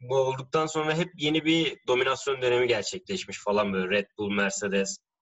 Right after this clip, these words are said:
Ferrari gibi. Şimdi bu Concordia Anlaşması'ndan sonra yine domin-, bu adam Stefano'nun gelmesi falan,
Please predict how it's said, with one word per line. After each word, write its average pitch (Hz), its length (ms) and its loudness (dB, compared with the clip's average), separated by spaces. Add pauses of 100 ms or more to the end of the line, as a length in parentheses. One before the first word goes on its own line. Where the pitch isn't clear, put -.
(120)
Ferrari 101 400 0
gibi. 92 340 -6 (420)
Şimdi 117 280 -2
bu 123 240 -8 (160)
Concordia 131 440 0
Anlaşması'ndan 131 460 -2
sonra 127 240 0
yine 127 180 2
domin-, 120 300 0 (320)
bu 123 100 4
adam 117 180 0
Stefano'nun 117 520 -2
gelmesi 110 380 -2
falan, 110 260 0